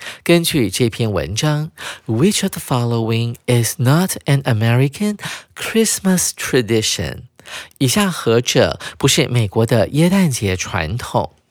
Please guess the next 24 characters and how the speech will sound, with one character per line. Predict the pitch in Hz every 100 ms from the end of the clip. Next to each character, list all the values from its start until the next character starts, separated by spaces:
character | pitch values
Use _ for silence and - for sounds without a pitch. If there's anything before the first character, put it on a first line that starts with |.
| _ - - - - -
这 | 226
题 | 208
的 | 156
解 | 131 117
题 | 85 95
关 | 131 135 139
键 | 156 127
呢， | 90 60
是 | - 117
在 | 131 110
于 | 92 101
tradition | 110 - - 120 104 101 160 - 165 101
这 | -
个 | 95
字 | - - - - - - -
，T | - 147
R | 117 110
A | - 120 123 123 - _
D | - 135
I | 139 131 127
T | 123 - 123
I | 110 113 -
O | 113 110 -
N。 | 160 123